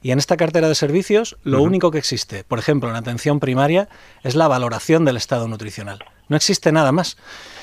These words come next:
Speaker 1: Entonces, hay que ampliar la cartera, hay que ofrecer otras prestaciones, no solo en primaria, también espe-, en especializada y en salud pública, porque el problema ya es, es ingente, el problema es un tsunami, como ha dicho Julio algunas veces, ¿no? Entonces,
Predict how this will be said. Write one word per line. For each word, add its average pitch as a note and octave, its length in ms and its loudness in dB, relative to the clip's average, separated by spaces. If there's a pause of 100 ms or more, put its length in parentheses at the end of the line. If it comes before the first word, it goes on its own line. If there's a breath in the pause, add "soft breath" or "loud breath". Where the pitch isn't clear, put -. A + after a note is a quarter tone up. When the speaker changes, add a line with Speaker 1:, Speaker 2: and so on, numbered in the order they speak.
(180 loud breath)
Speaker 1:
Entonces, C#3+ 480 0 (260)
hay E3 140 4
que F3+ 100 2
ampliar B2 380 2
la A#2+ 100 2
cartera, A#2 500 -2
hay C#3+ 120 2
que C#3 100 -2
ofrecer E3 360 2
otras D3+ 280 2
prestaciones, B2 640 -2
no F#3 100 2
solo F3+ 200 2
en C#3+ 100 2
primaria, A#2+ 440 -2
también B2+ 440 -2
espe-, - 300 -8
en B2 140 -2
especializada D3 840 0
y C#3+ 100 -2
en A#2+ 100 -2
salud B2+ 260 0
pública, E3+ 540 2 (400 loud breath)
porque C3 240 0
el B2 100 0
problema D#3 640 2
ya C#3+ 340 0 (460 loud breath)
es, - 280 -4 (380)
es - 180 -4
ingente, F3 520 2
el B2 100 -2
problema C#3 280 0
es - 120 -2
un F3+ 60 2
tsunami, D3+ 500 2
como B2+ 220 -2
ha C3 40 0
dicho C3+ 220 -2
Julio C3+ 320 2
algunas B2+ 300 0
veces, B2 320 -2
¿no? C3 80 2
Entonces, C#3+ 400 2